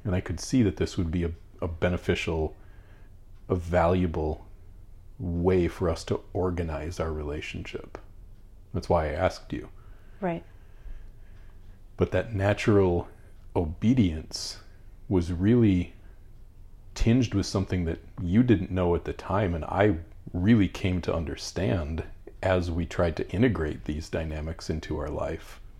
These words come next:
Speaker 1: which was you didn't know the difference between following and obedience because it felt good to you and following and obedience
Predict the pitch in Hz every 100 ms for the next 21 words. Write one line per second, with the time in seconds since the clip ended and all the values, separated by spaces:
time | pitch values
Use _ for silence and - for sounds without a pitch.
0 | - - - - - - - 90 - 92
1 | 80 87 107 117 104 85 104 82 90 101
2 | 90 78 87 - 113 127 131 - - -
3 | - - - - - - - - - -
4 | 87 - - 98 85 82 78 - - -
5 | - 80 85 90 95 92 85 80 80 85
6 | 92 95 104 - - - - 82 87 -
7 | - 85 76 - 90 - 90 - - 78
8 | - - 82 82 123 156 - - - -
9 | - - - - - - - 87 80 -
10 | 85 85 87 87 85 80 73 90 87 82
11 | 82 - - -